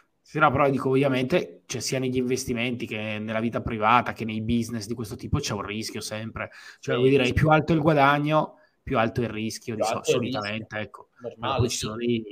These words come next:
Speaker 1: ci sono delle situazioni in cui ci sono dei, evidentemente degli affari però,
Speaker 2: Sì.
Speaker 1: eh, evidentemente, solitamente c'è sempre un rischio associato più alto quando si guadagna di più.
Speaker 2: Assolutamente sì.
Speaker 1: E
Speaker 2: Sempre.
Speaker 1: negli investimenti cosa fai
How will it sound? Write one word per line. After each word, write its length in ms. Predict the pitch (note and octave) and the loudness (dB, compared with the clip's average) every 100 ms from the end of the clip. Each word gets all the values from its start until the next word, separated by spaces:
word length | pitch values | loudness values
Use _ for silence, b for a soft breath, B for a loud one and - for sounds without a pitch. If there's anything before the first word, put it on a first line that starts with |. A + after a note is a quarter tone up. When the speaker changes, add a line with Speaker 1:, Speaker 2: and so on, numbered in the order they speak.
| G2 | -8
Speaker 1:
ci 80 | - | -4
sono 120 | B2 | 0
delle 180 | C3 B2+ | 0 0
situazioni 500 | - B2+ - C3+ C3 | -2 -4 -2 -4 -2
in 80 | B2+ | -4
cui 440 | B2+ B2 A#2 - b b | 0 2 0 -2 b b
ci 100 | - | -12
sono 140 | A#2 A#2 | -6 -2
dei, 380 | A#2+ A2+ G#2+ G#2 | -2 -2 -2 -2
evidentemente 640 | A#2 A#2 A2+ A2+ A2+ A#2 | 0 -2 -4 -6 -6 -4
degli 160 | G#2+ | -4
affari 520 | B2 - G2+ G#2+ A#2 - _ _ _ _ _ _ _ - | -4 -2 -2 0 -2 -6 _ _ _ _ _ _ _ -2
però, 300 | B2 A2 A2+ | 0 0 -4
Speaker 2:
Sì. 180 | G2+ | -6
Speaker 1:
eh, 580 | A#2 A#2 A2 G#2+ G#2+ A2 B B B | -8 -6 -6 -6 -6 -10 B B B
evidentemente, 580 | A#2 B2 A#2+ A#2 A2 - | 2 4 4 4 4 4
solitamente 460 | C#3+ C3+ A2+ G2+ | 4 6 4 2
c'è 100 | - | -2
sempre 260 | - B2+ A#2 | 0 0 2
un 60 | A#2+ | 2
rischio 260 | B2 - | 2 0
associato 600 | A2+ - - G#2 G2+ - | -4 -4 2 6 6 2
più 160 | A2+ G2+ | 0 6
alto 280 | F#2+ G2+ - | 6 4 -4
quando 200 | G#2 G2+ | -6 -6
si 80 | |
guadagna 360 | - G2+ G2+ G2+ | -2 -2 -2 -2
di 120 | G2+ | -6
più. 160 | G2+ G2+ | -6 -6
Speaker 2:
Assolutamente 540 | - - B2+ B2+ B2+ | -6 -4 -4 -6 -8
sì. 180 | A2 - | -10 -10
Speaker 1:
E 1000 | - _ _ _ _ _ _ _ _ _ | -20 _ _ _ _ _ _ _ _ _
Speaker 2:
Sempre. 320 | - - D#3+ | -6 2 6
Speaker 1:
negli 80 | E3+ | 8
investimenti 600 | F3 F3 F3+ C3+ C3+ F3+ | 8 6 6 2 4 6
cosa 220 | F#3+ F3 | 6 4
fai 840 | - G2 G#2 A#2 G#2+ G#2 G#2 G#2 | 4 2 4 2 0 0 -2 -4